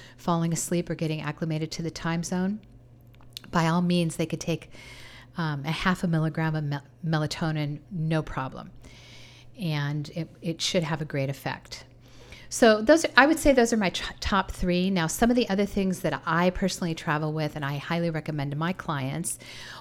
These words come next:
one of them is activated charcoal. And activated charcoal is like magic. If you've eaten something bad, you feel like you have food poisoning,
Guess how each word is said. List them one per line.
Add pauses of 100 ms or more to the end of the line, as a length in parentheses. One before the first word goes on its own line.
one
of
them
is
activated
charcoal. (360)
And
activated
charcoal
is (380)
like
magic.
If
you've
eaten
something (480)
bad,
you
feel
like
you
have
food
poisoning,